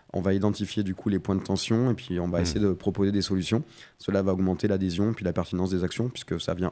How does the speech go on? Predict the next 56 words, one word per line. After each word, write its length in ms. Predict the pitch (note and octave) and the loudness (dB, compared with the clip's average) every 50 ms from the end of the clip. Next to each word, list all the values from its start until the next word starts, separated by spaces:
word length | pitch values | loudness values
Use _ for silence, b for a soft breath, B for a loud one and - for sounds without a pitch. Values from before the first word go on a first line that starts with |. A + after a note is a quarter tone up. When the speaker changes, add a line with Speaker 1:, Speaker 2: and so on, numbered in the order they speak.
| - | -4
Speaker 1:
aussi 260 | - G#2 G2+ - - G#2 | -2 -4 -2 -2 -4 -4
des 120 | G2+ F#2 | -4 -4
salariés 400 | - - E2+ F2 E2+ D#2+ F#2 G#2+ | -4 -4 -4 -4 -2 -2 -2 -4
qui 100 | G#2+ - | -4 -6
sont 180 | - - F2+ E2+ | -10 -8 -8 -8
impliqués 720 | F2 - - - - - G#2 G#2 G2+ G2 F#2 G#2 A2 - - | -8 -8 -12 -12 -8 -6 -4 -2 -2 -4 -4 -6 -8 -10 -10
dans 120 | - F#2 | -10 -10
la 100 | F#2+ F#2+ | -8 -6
démarche. 340 | F#2 F#2+ F2+ F2+ - - - _ _ B B B B B - | -6 -6 -6 -6 -10 -16 -20 _ _ B B B B B -2
Speaker 2:
Alors 200 | G2+ G2 F2 F2+ | 0 0 0 -2
est-ce 140 | F2 - | -2 0
que 80 | - C3 | -2 -2
les 240 | C3 A2 F#2 D2+ F2+ | 0 0 -2 -2 -2
entreprises 600 | E2+ - - E2 - - - F2 D#2+ D#2 D2+ C#2 - - | -2 -2 -2 -2 -2 -2 -2 -2 -2 -2 -4 -6 -4 -2
peuvent 160 | - E2 C#2+ | -2 -2 -2
rencontrer 500 | C#2 D#2+ E2 - - E2 - - - A2 | -2 -4 -4 -4 -6 -8 -6 -4 -4 -4
des 160 | G2 D2 C#2 C#2 | -4 -4 -6 -8
difficultés, 800 | B1 C#2+ F2+ A2+ - - - - - - D2+ - - - F#2+ E2+ | -6 -6 -6 -6 -6 -8 -10 -8 -6 -6 -6 -4 -2 -2 -2 -2
les 140 | D2 C#2+ | -2 -4
T 140 | C#2+ - - | -4 -6 -4
P 180 | - - F2 D#2+ | -2 0 0 0
E, 160 | D2+ D2+ D2+ | 0 -2 -4
les 220 | D2 C#2+ C#2+ D2 C#2+ | -4 -2 -2 -4 -4
P 180 | - - D#2+ D2 | -2 -2 -2 -2
M 160 | C#2+ D2 D#2 | -2 -2 -4
E ? 100 | D2 D#2+ - - - - - - _ _ _ _ _ - | -4 -6 -8 -12 -16 -18 -18 -20 _ _ _ _ _ -8
Speaker 1:
Euh, 140 | F2+ F#2 F#2 | -4 -2 0
oui, 240 | F2+ F#2 G2 A#2 A2+ | 2 2 2 2 2
elles 300 | G2+ F2+ F2+ F2 D#2+ F2 | 2 2 2 0 0 0
ont 340 | F#2 F2+ F2+ F2 E2+ E2+ E2+ | 0 0 2 0 0 0 0
des 120 | E2 F#2 | 0 0
difficultés 540 | F2 F2 F2+ E2+ F2+ D#2+ G2 F2+ E2 G#2+ G#2+ | 0 0 -2 -2 -2 -2 0 0 2 2 2
parce 200 | - G2 E2+ - | 2 2 -2 -2
que 120 | - - | -4 -8
souvent, 380 | E2+ - - F#2 F#2 F#2+ F#2 F#2 | -10 -8 -4 0 2 2 4 4
bah, 180 | F#2 F2 E2+ E2+ | 2 2 0 0
le 100 | F2 F2 | 0 -2
dirigeant 540 | E2+ E2+ F#2+ E2+ F#2 F#2 F2 G2 G2 G2 | -2 -2 -2 0 0 0 0 0 0 0
est 60 | F2+ D#2+ | 0 -2
par 180 | D#2+ E2 E2 | -2 -2 -2
monts 160 | F2+ F2+ F#2 | 0 0 0
et 120 | F2+ F2 F2+ | 0 -2 -2
par 200 | E2 F#2 E2 E2 | -2 -2 -4 -4
vaux 380 | F2 F2+ F#2+ G2+ G2+ G2 F#2+ | 0 2 2 2 4 2 2
et, 180 | F2+ F2 E2+ E2+ | 0 0 -2 -4
euh, 240 | E2 E2+ E2+ F2 G2 | -4 -6 -6 -8 -6
dans 120 | F#2+ E2+ D#2+ | -4 -2 -2
Speaker 2:
Ouais. 60 | F2+ | -2
Speaker 1:
les 60 | E2+ | -4
T 120 | - - | -4 -6
P 120 | E2+ - F#2 | -8 -4 -2
E 160 | F#2 F#2 F2+ | 0 0 0
et 60 | E2+ | -2
P 140 | D#2+ - E2+ | -2 -4 -4
M 140 | E2+ F2 F#2 | -2 0 0
E, 160 | G2+ G2+ G2 | 0 0 -2